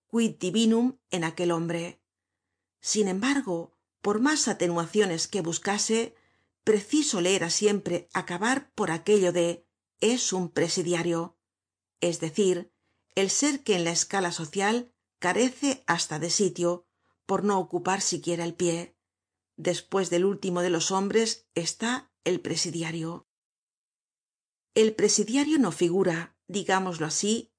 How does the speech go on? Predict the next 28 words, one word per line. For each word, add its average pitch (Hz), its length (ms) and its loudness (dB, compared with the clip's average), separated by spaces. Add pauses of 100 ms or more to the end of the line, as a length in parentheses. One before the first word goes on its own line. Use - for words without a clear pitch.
entre 175 300 -2
los 160 180 -2
vivientes. 170 800 -4 (840)
La 202 160 2
ley 285 200 4
le 208 160 2
ha 185 100 0
privado 185 640 -2
de 190 160 0
toda 277 300 -2
la 226 140 -2
cantidad 175 500 -2
de 190 80 -2
humanidad 170 580 -2 (260)
que 190 140 2
puede 285 360 0
quitar 202 360 -2
a 165 60 -2
un 165 120 -4
hombre. 170 500 -4 (580)
Mario, 196 580 0 (260)
en 190 140 -2
las 170 200 -2
cuestiones 175 560 -2
penales, 202 680 -4 (320)
admitía, 190 840 0
aunque 180 440 0
demócrata, 214 840 -2